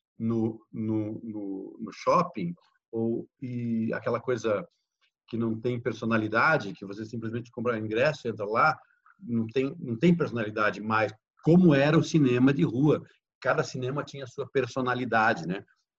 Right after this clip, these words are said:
O Cine Avenida, o Cine Lido, o Cine Vitória, o Cine Rivoli, o, o, é, o Cine Ópera,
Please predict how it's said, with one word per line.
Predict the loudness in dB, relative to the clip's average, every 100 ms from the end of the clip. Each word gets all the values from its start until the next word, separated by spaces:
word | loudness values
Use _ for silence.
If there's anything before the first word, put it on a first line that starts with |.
| -20
O |
Cine | -10 -8
Avenida, | -8 -10 -8 -6 -6 -8
o |
Cine | -14 -20 -20 _
Lido, | -8 -8 -8 -14 _ _ -20
o |
Cine | -20 -18 -16
Vitória, | -18 -8 -4 -2 -2 -6
o |
Cine | -12 -14 -14 -6
Rivoli, | -4 -4 -4 -8 -8 -8 -12 _ _ _ _ _
o, | -10 -6 -8
o, | -10 -8 -4
é, | 0 0 0
o | -6
Cine | -4 -2
Ópera, | 2 2 0 -2 -6 -6